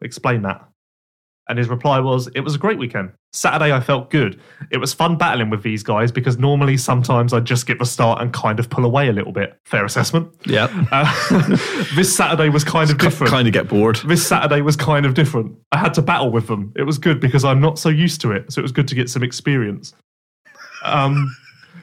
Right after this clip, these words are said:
Speaker 1: today, I already felt good in
Speaker 2: Wow.
Speaker 1: warm-up. I decided to put a good lap in and get the best time already in the warm-up. I was feeling good. In the first moto, I got a perfect start and started pulling, pulling away.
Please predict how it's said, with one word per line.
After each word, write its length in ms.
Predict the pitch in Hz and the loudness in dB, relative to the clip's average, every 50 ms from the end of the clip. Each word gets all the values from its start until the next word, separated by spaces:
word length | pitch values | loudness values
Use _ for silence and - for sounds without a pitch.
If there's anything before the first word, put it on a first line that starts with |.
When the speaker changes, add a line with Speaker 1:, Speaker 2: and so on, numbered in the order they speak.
| - _ | -16 _
Speaker 1:
today, 280 | - 165 147 175 170 160 | -2 0 2 2 4 4
I 100 | 147 143 | 4 4
already 240 | 147 147 147 147 139 | 4 2 2 2 2
felt 240 | - 147 139 131 131 | 2 0 0 0 0
good 100 | - 127 | 0 2
in 60 | 127 | 2
Speaker 2:
Wow. 120 | 127 120 123 | 4 4 4
Speaker 1:
warm-up. 280 | 120 - - - - - | 4 4 2 0 0 -2
I 80 | 127 135 | -2 -2
decided 320 | 127 - - 175 160 143 | 0 0 0 2 2 2
to 60 | 127 - | 0 -2
put 140 | - 127 | -4 -4
a 40 | - | -4
good 160 | 123 123 120 | -4 -2 -2
lap 260 | 127 127 123 123 - 135 | 0 -2 -2 -2 -2 -4
in 120 | 131 123 - | -4 -4 -4
and 120 | 123 123 120 | -6 -6 -4
get 80 | 127 101 | -6 -6
the 60 | 113 | -4
best 240 | 110 143 143 147 - | -2 -2 -4 -4 -4
time 260 | - - 120 113 104 | -4 -2 -2 -2 -4
already 320 | 104 101 117 117 113 104 101 | -4 -2 -2 -2 -2 -2 -4
in 60 | 98 | -6
the 60 | 101 | -6
warm-up. 440 | 98 104 107 107 104 104 107 - - | -6 -6 -6 -6 -4 -4 -6 -6 -6
I 40 | - | -10
was 120 | 107 110 | -10 -10
feeling 320 | - - 214 185 123 110 104 | -4 0 0 0 0 0 -2
good. 300 | 101 113 113 113 113 - - - | -2 -2 -2 -2 -4 -8 -6 -2
In 80 | 190 | 0
the 60 | 185 147 | 0 0
first 280 | - 139 127 120 - - | 0 0 -2 0 0 -2
moto, 220 | 131 - 107 117 | -2 0 0 -2
I 40 | 117 | -2
got 160 | 117 - - | -2 -4 -6
a 20 | |
perfect 380 | - - 156 175 156 - 110 - | -4 -2 -2 -2 -2 -2 -6 -8
start 260 | - - 120 107 - | -4 -2 -2 -2 -2
and 80 | - 110 | -4 -8
started 300 | - - 104 - 110 107 | -8 -8 -6 -6 -8 -10
pulling, 500 | - - 117 113 110 107 113 113 110 113 - | -8 -6 -6 -4 -6 -6 -8 -10 -12 -12 -10
pulling 240 | - - 139 127 120 | -6 -4 -2 0 0
away. 400 | 117 117 123 135 139 147 156 151 | 0 0 0 0 0 -2 -4 -6